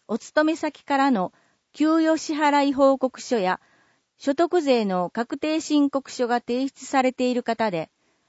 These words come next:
今年度の申告等がない方などを対象に、個人市民税、府民税の申告書をお送りしています。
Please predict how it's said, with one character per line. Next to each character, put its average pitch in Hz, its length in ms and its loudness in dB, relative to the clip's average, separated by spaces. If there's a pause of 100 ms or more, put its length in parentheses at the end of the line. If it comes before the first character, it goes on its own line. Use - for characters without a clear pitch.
(200)
今 311 280 0
年 311 240 0
度 214 120 -4
の 175 140 -8
申 277 320 -2
告 269 240 -6
等 247 260 0
が 175 280 -4
な 285 160 0
い 294 120 -2
方 185 300 -4
な 214 160 -2
ど 190 140 0
を 156 80 -4
対 180 240 -4
象 175 320 -8
に、 165 200 -10 (520)
個 302 180 -2
人 233 360 -4
市 - 260 0
民 285 340 4
税、 180 300 -4
府 226 180 -4
民 285 320 4
税 190 240 -2
の 165 200 -4
申 262 340 2
告 254 240 -2
書 226 260 2
を 220 240 2
お - 20 4
送 214 200 -2
り 208 120 -4
し - 100 -16
て 185 140 -6
い 180 120 -4
ま 170 160 -8
す。 - 180 -20